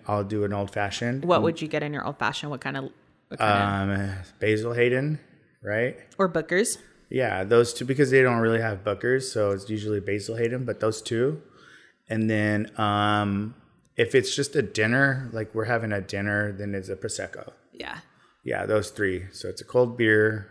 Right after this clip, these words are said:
Speaker 1: old fashioned with Booker's or Hey Basil Hayden, or a Prosecco.
Speaker 2: Okay.
Speaker 1: Yeah.
Speaker 2: And then, what are you currently reading? Are you reading anything
Speaker 1: I
Speaker 2: right
Speaker 1: haven't
Speaker 2: now?
Speaker 1: been reading anything lately.
Speaker 2: What's the last book you
Speaker 1: The
Speaker 2: read?
Speaker 1: last book was, uh,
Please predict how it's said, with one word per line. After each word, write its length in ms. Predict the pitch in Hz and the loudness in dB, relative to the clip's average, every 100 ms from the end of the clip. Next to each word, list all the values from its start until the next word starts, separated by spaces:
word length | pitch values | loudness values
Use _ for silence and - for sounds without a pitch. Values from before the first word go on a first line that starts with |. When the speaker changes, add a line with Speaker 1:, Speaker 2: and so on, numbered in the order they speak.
| - - | -12 -6
Speaker 1:
old 160 | 110 | -6
fashioned 560 | - 95 - 101 98 98 | -4 -6 -6 -6 -6 -6
with 180 | 98 95 | -8 -8
Booker's 420 | 101 - 101 95 | -8 -6 -6 -6
or 80 | 101 | -6
Hey 100 | 107 | -4
Basil 400 | 101 104 101 104 | -2 -4 -4 -2
Hayden, 380 | 110 110 117 135 - - - - _ _ _ _ | 2 4 2 0 -10 -20 -20 -20 _ _ _ _
or 300 | 131 127 123 | 2 6 6
a 80 | 120 | 4
Prosecco. 480 | 117 - 92 87 92 95 - _ _ - | 0 -6 -6 -8 -10 -14 -20 _ _ -10
Speaker 2:
Okay. 180 | 190 170 | -6 -6
Speaker 1:
Yeah. 120 | - - - - _ _ _ _ _ - | -6 -12 -20 -20 _ _ _ _ _ 0
Speaker 2:
And 160 | 196 | 2
then, 600 | 196 190 190 185 190 190 - - - _ _ - | 2 0 0 0 -2 -6 -8 -20 -20 _ _ 0
what 160 | 196 | 4
are 40 | 285 | 6
you 120 | 311 | 4
currently 380 | - 262 - 196 | 2 0 2 2
reading? 580 | 143 165 214 156 139 143 _ _ _ - - | 2 2 2 0 -2 -6 _ _ _ -8 2
Are 60 | |
you 100 | 180 | 4
reading 240 | 175 180 202 | 4 0 2
anything 160 | - | 4
Speaker 1:
I 60 | 104 | 6
Speaker 2:
right 60 | 98 | 6
Speaker 1:
haven't 280 | 110 117 123 | 8 8 8
Speaker 2:
now? 20 | |
Speaker 1:
been 120 | 139 123 | 6 6
reading 340 | 107 107 107 | 4 2 0
anything 480 | 98 101 95 - 98 | -2 -2 -2 -4 -4
lately. 120 | 92 | 2
Speaker 2:
What's 140 | 208 233 | 2 4
the 80 | |
last 300 | 208 165 - | 6 4 2
book 180 | 156 92 | -2 -4
you 100 | 160 | -2
Speaker 1:
The 100 | 139 | -4
Speaker 2:
read? 100 | 92 | -4
Speaker 1:
last 360 | 92 95 92 - | -2 -4 -6 -4
book 200 | 101 95 | -2 -2
was, 180 | 95 92 | -4 -2
uh, 400 | 92 90 90 87 | -2 -2 -4 -8